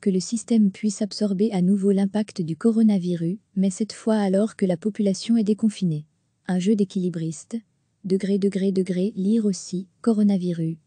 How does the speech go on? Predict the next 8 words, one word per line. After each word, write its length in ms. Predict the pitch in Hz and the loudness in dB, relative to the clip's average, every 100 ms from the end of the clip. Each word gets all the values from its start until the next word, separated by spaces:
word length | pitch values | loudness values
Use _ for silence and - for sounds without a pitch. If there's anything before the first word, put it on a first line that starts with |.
| - | 0
comment 260 | 214 214 | 4 4
s'organise 640 | 226 214 190 196 196 226 196 | 2 0 0 4 4 4 0
le 60 | |
tracing 500 | 185 196 - 214 196 | -4 -6 -2 0 2
ailleurs 320 | 196 190 226 | 2 2 0
dans 120 | 196 196 | 2 2
le 120 | 196 | 4
monde ? 300 | 202 220 | 4 4